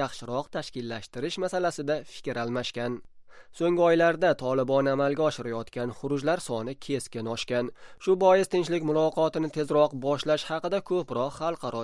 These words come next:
chaqiriqlar yangramoqda. Guruh muloqotni qayta boshlash niyati bor yoki yo'qligi haqida hali rasman bayonot bergani yo'q. U o'tgan hafta bayonot chiqarib, Hilmand viloyatidagi harbiy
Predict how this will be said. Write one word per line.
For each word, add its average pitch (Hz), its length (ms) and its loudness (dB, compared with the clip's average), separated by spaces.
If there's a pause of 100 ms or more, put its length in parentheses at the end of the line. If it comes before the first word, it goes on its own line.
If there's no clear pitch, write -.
(100)
chaqiriqlar 139 640 -4
yangramoqda. 120 640 -4 (720)
Guruh 131 300 0
muloqotni 131 580 0 (100)
qayta 139 220 0 (100)
boshlash 170 420 0
niyati 120 280 -4 (140)
bor 117 200 -4 (120)
yoki 131 280 -4
yo'qligi 180 420 -2
haqida 113 420 -6
hali 135 260 -6 (100)
rasman 143 440 -2
bayonot 127 540 -2
bergani 120 480 -4
yo'q. 120 140 -4 (800)
U - 20 0 (100)
o'tgan 139 300 0 (100)
hafta 127 340 -4
bayonot 131 460 0
chiqarib, 147 440 0
Hilmand 117 480 -6
viloyatidagi 123 680 -6
harbiy 143 320 -2